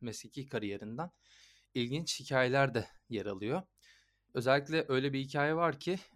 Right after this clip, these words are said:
Akinan ve Erdoğan arasında geçen gündemde epeyce yer aldı son dönemde. Bu hikaye için, e, iki bin dört yılının Aralık ayına doğru gideceğiz. Ancak sözü hikayenin kahramanı Serdar Akinan'a vermek istiyorum öncelikle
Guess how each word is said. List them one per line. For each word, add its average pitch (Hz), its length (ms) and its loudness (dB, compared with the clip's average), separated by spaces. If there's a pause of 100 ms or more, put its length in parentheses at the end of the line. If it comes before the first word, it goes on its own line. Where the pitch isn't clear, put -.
Akinan 123 440 2
ve 127 40 2
Erdoğan 123 440 6
arasında 117 400 -4
geçen 117 340 -4 (220)
gündemde 120 560 0 (180)
epeyce 135 420 -4
yer 135 160 2
aldı 104 260 0
son 104 260 -6
dönemde. 104 480 -4 (200)
Bu 139 120 2
hikaye 156 360 6
için, 175 280 0 (180)
e, 123 260 4
iki 120 260 -4
bin 139 160 2
dört 156 220 4
yılının 143 340 0
Aralık 143 320 2
ayına 110 220 -2
doğru 104 220 -2
gideceğiz. 107 540 -8 (460)
Ancak 151 380 0
sözü 135 240 -2
hikayenin 143 460 0
kahramanı 139 640 -2 (180)
Serdar 131 380 2
Akinan'a 131 560 -2
vermek 104 300 -8
istiyorum 104 360 -4
öncelikle 101 540 -8